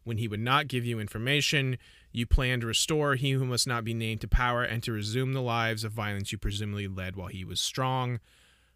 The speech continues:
The, the woman stands up here. Um, she's like, "The Dark Lord will rise again.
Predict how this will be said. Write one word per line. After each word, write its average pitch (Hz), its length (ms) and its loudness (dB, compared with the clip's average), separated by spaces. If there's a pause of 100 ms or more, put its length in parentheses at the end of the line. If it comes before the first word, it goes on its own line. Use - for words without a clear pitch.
(160)
The, 135 420 2
the 135 100 2
woman 175 360 6
stands 151 460 6
up 143 160 4
here. 131 680 2 (160)
Um, 123 460 0
she's 143 540 4
like, 123 480 2
"The 135 80 0
Dark 143 340 4
Lord 139 180 2
will 123 80 -2
rise 117 360 2
again. 143 640 4